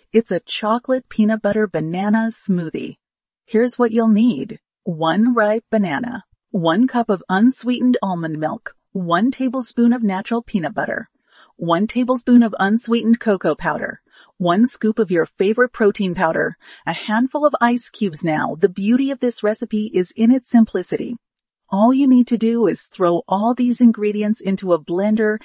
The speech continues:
and blend until smooth. The result is a creamy, chocolatey, peanut buttery delight that's packed with protein and just the right amount of carbs and fats. The banana provides a natural sweetness,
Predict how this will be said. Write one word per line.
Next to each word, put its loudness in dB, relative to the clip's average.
and -4
blend 2
until -2
smooth. -6
The 2
result -2
is -4
a -2
creamy, 0
chocolatey, -4
peanut -2
buttery 2
delight -4
that's -2
packed -2
with -6
protein 2
and -6
just -4
the 0
right 0
amount 2
of -10
carbs -4
and -4
fats. -6
The -2
banana 2
provides 2
a 4
natural 0
sweetness, -8